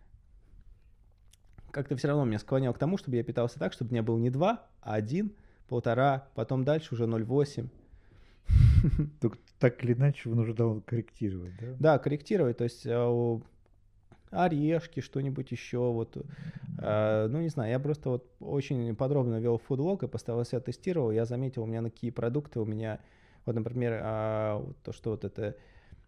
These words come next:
Speaker 1: а, аминокислоты глюкогенные, кетогенные, для меня это все не работало, я на молочке прекрасно сидел, плюс, извините, молочка, э, источник того же триптофана, тот же сыр,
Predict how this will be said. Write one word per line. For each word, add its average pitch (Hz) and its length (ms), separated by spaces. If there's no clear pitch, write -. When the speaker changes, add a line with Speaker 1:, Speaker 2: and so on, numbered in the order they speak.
Speaker 1:
а, 110 340
аминокислоты 113 1040
глюкогенные, 127 640
кетогенные, 107 760
для 104 140
меня 113 200
это 107 100
все - 160
не 110 80
работало, 135 420
я 110 140
на 107 80
молочке 117 520
прекрасно 117 560
сидел, 147 460
плюс, 107 300
извините, 110 380
молочка, 117 520
э, - 420
источник - 580
того 107 320
же 107 120
триптофана, 151 640
тот 110 160
же 107 80
сыр, - 320